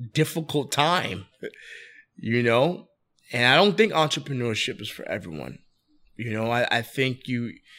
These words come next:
I think you have to know what you're signing yourself up for. And I think just like in chess, you have different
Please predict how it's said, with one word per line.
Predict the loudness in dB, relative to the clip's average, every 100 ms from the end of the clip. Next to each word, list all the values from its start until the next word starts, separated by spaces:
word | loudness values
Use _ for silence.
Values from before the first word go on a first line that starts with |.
| -20 -20 _ _ -14
I | -8
think | -8 -6
you | 0
have | 0 0
to | -2
know | 0 0
what | 0 -2
you're | -4
signing | -2 -2 -2 -4
yourself | -2 -2 -4 -6
up | -10
for. | -6 -6 -6 -10 _
And | -4 0
I | 0
think | 0 0 0 -4 -14 -20 _ _ _ _
just | -2 2
like | 4 2 0 -8 -20 -20 _ _ _ _ _ _ _ _ _ _ -2
in | 0 2
chess, | 6 6 6 2
you | -2
have | -2
different | -4 -2 -6